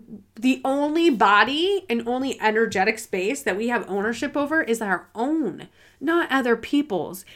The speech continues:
And it's not up for us to say, "This is acceptable and this is unacceptable." If somebody's boundary is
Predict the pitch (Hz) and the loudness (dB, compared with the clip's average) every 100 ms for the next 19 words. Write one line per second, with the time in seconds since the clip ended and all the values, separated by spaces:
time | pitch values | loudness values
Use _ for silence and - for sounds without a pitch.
0 | - 254 277 262 285 302 - 262 254 220 | -4 -2 -2 0 -2 0 0 0 0 0
1 | 233 214 302 320 - - - _ 247 226 | 2 4 4 4 -2 -14 -20 _ -4 -2
2 | - 330 277 214 214 - - 190 262 277 | 0 0 2 0 -2 -18 -10 0 0 0
3 | 254 226 226 - 269 277 214 190 190 202 | 0 -2 -4 2 2 2 -2 0 -2 -2
4 | 233 254 233 - 220 277 381 - 254 185 | -4 -2 -4 -4 0 2 2 2 0 0
5 | 190 185 196 247 - - 226 - 285 311 | -6 -4 -4 -4 -12 -10 -6 0 2 4
6 | 285 - 240 294 269 254 - 220 - | 2 0 -2 0 0 -2 -2 -4 -6